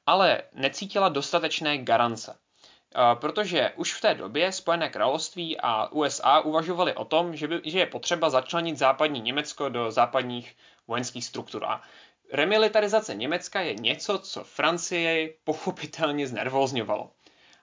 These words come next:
A i přesto, že vznikalo esuo, tak prostě stále ne-, necítila, že tam je nějaká dostatečná garance, že esuo bude stačit.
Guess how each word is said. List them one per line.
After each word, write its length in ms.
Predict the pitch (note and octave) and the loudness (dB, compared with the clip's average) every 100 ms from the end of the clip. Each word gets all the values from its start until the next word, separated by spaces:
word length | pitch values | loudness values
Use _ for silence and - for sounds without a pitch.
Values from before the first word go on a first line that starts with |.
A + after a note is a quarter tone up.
| _ - | _ 4
A 400 | C3+ A#2+ A2+ - - | 6 8 6 2 -4
i 80 | |
přesto, 500 | D#3+ - A3 - C#3 | -2 0 -2 0 2
že 140 | E3 F3 | 2 0
vznikalo 460 | D#3 D#3+ E3 B2 | -2 -2 0 0
esuo, 320 | A#2 - F#3 F3+ | -2 -2 0 2
tak 260 | D3+ - | 0 -2
prostě 360 | - D3 - D3 | -10 -10 -8 -6
stále 300 | - C#3+ D3+ | 2 4 4
ne-, 120 | C3+ | -2
necítila, 580 | B2+ C3+ - D3+ D3+ C#3 | -4 -4 -4 -4 0 0
že 120 | C#3 | 0
tam 160 | C#3 C#3 | -2 -2
je 60 | |
nějaká 280 | C3+ C3 C3+ | -4 -2 -2
dostatečná 560 | C3+ - D3+ - B2+ A2 | -2 -4 -4 -4 -6 -4
garance, 440 | B2+ C#3 D3 C#3+ | 0 0 0 -4
že 120 | C3+ | -6
esuo 300 | - C3+ D#3 | -4 -4 -2
bude 200 | D3 B2+ | -2 -2
stačit. 460 | B2 - - - - | -4 -6 -8 -10 -12